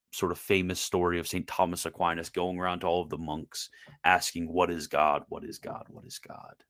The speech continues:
And he would walk around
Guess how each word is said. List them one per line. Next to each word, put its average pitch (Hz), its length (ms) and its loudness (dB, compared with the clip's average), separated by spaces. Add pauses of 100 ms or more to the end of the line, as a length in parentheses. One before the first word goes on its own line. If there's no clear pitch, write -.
(1800)
And 104 540 4
he 113 160 6
would 113 120 10
walk 135 300 12
around 90 600 10